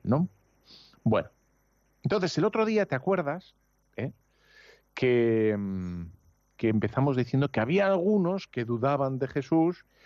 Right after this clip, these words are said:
de que realmente el Jesús que, que confesamos ahora sea el auténtico, el histórico? Bueno, pues, y estuvimos hablando de cómo, eh,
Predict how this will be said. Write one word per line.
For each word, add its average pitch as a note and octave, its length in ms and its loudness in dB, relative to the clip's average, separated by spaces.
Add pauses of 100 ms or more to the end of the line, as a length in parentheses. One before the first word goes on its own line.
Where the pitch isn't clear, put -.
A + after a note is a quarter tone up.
(260)
de B2 140 0
que B2+ 100 0
realmente F#3 640 0
el B2 140 -6
Jesús - 400 -2
que, A2 200 -2 (240)
que F#2+ 120 -4
confesamos A#2 720 0
ahora C#3 360 0 (260)
sea - 380 -2
el A2 140 0
auténtico, A#2 540 0
el G#2 60 2
histórico? - 520 -4 (220)
Bueno, A#2 200 -2
pues, E2+ 520 -2 (520)
y G#2 120 2
estuvimos A2+ 400 0
hablando A2 480 2 (240)
de F#2+ 180 -4
cómo, B2 500 0 (600)
eh, F#2+ 640 0